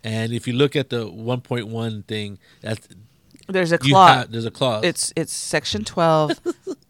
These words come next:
Speaker 2: B,
Speaker 1: <laughs> And
Speaker 2: 'cause
Speaker 1: it's
Speaker 2: I had, like, six people on YouTube literally point it out.
Speaker 1: So what, what, what that part says is that you give us the right to license, to use, to, for, uh, your stuff in any way we want,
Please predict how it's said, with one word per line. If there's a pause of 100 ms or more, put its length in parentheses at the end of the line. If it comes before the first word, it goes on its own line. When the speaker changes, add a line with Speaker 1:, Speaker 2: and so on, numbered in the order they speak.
(120)
Speaker 2:
B, (100)
Speaker 1:
<laughs>
And
Speaker 2:
'cause
Speaker 1:
it's (100)
Speaker 2:
I
had,
like,
six
people
on
YouTube (300)
literally
point
it
out.
Speaker 1:
So
what,
what,
what
that
part
says
is
that (380)
you
give
us
the
right
to (180)
license,
to
use,
to, (360)
for, (420)
uh, (100)
your
stuff (220)
in
any
way
we
want,